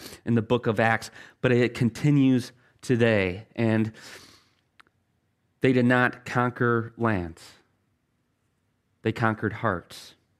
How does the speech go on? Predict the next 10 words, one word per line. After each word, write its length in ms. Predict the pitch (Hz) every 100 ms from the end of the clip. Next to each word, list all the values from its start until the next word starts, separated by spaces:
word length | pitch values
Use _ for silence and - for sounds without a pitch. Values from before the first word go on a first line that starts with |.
| _ _ _ _ _ _ _ -
The 80 | 113
kingdom 400 | - 156 156 143
of 80 | 107
God 260 | 135 123
is 120 | 110
not 260 | 120 123 117 - - - _ _ _ _ _ _ _ _ -
a 80 | 110
physical 720 | - 143 139 139 143 139 135
manifestation 1120 | 120 123 123 - 117 - 117 113 - 113 110 110 _ _ _ _ _ _ _ _ _ -
yet. 920 | 101 107 113 104 - - - -